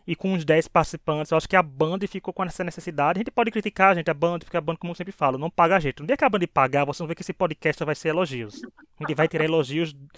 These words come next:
a gente vai tirar elogios de caixas misteriosas. Mas tem que criticar porque, assim,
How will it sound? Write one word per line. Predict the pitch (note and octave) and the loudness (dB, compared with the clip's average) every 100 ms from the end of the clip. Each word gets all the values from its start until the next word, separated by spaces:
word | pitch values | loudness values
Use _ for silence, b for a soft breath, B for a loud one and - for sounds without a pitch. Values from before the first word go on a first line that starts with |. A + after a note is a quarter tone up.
| B A4 B | B -16 B
a | D#3 | -6
gente | D3+ | 0
vai | E3+ | 2
tirar | G3+ F3+ | 4 4
elogios | F#3+ E3+ D3+ F3+ | 4 2 2 -2
de | F#3+ | -2
caixas | - F3+ A3 G3 | 2 4 4 2
misteriosas. | F#3+ - G3+ A3 C#3+ B2 A#2 - b b | 0 -2 0 4 4 2 -4 -14 b b
Mas | F#3 A3+ | 0 0
tem | C#4+ | 0
que | - | -4
criticar | A3 - A3+ | -2 2 2
porque, | B3 | 2
assim, | C#4 - F#3 | 0 0 -2